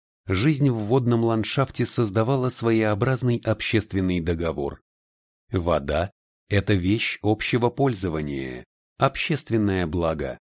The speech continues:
И эта подвижная бесформенная субстанция не поддается частному владению. Ее трудно удержать,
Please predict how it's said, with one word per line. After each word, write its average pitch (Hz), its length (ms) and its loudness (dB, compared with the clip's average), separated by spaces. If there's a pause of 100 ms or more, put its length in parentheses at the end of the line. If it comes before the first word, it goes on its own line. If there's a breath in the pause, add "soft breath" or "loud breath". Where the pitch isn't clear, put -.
(540)
И 95 220 2
эта 90 320 0
подвижная 98 720 0
бесформенная 101 840 0
субстанция 107 840 0
не 110 160 0
поддается 120 760 -2
частному 101 500 0
владению. 92 840 -2 (680)
Ее 90 420 4
трудно 87 460 0
удержать, 87 640 -2